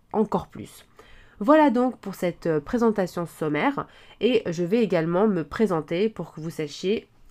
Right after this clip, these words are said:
qui se cache derrière ce podcast. Alors, je m'appelle Nesrine, je suis la fondatrice du cabinet Biz Boost Her et, euh, je suis également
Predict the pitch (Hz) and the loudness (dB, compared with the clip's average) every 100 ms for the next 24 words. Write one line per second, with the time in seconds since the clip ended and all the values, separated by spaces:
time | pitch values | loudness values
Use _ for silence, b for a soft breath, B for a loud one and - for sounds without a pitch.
0 | - - 277 180 - 139 151 - - - | -6 -4 0 -2 0 0 0 -4 -14 -8
1 | 165 202 180 165 165 - 208 208 180 - | 2 2 4 2 0 0 -2 -2 -6 -6
2 | - - - - _ - - - - - | -8 -8 -16 -20 _ -20 -20 -20 -20 -20
3 | b b b _ 214 202 - - 185 240 | b b b _ 8 8 8 2 2 6
4 | 302 269 233 208 190 151 - 165 143 147 | 8 8 6 4 4 0 -4 -4 -2 -4
5 | - 226 311 240 - - 196 233 - 240 | -2 2 4 2 -2 -4 -2 -2 0 2
6 | 160 - 247 202 160 - 233 180 160 175 | 2 0 -2 0 -2 -2 -2 -2 -4 -4
7 | 165 165 175 165 147 254 277 170 160 151 | -2 -2 -2 -4 0 4 4 4 -8 -10
8 | - - 156 254 - B B B B - | -12 -4 0 0 -2 B B B B 0
9 | 240 - 170 165 160 165 277 214 170 160 | 0 2 0 -2 -4 0 2 2 0 0
10 | 180 226 | 2 0